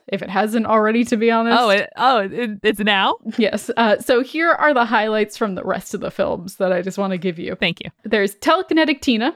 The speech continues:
Speaker 1: who accidentally frees Jason from the bottom of the lake. The ghost of Tina's father, who fights Jason.
Speaker 2: Oh, no.
Speaker 1: There is Jason Takes Manhattan. There is Jason Goes to Hell.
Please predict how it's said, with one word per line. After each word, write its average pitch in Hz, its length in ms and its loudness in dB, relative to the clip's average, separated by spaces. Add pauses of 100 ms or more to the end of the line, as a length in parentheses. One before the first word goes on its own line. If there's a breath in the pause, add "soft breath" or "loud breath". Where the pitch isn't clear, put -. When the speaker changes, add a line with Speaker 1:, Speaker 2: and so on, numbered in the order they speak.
Speaker 1:
who 220 100 4
accidentally 208 460 2
frees 226 340 0
Jason 220 460 0
from 202 160 0
the 196 40 -4
bottom 185 240 2
of 190 120 -4
the 196 80 -2
lake. 185 400 -4
The 214 100 2
ghost 233 380 2
of 226 120 2
Tina's 233 380 0
father, 214 400 2
who 190 140 -6
fights - 400 0
Jason. 190 520 -4
Speaker 2:
Oh, 190 140 0
no. 135 180 -6
Speaker 1:
There 214 200 4
is 202 260 2 (220)
Jason 311 420 0
Takes 302 300 0
Manhattan. 226 640 -2 (320 loud breath)
There 214 160 4
is 196 160 0
Jason 262 400 2
Goes 202 240 2
to 190 80 0
Hell. 226 440 0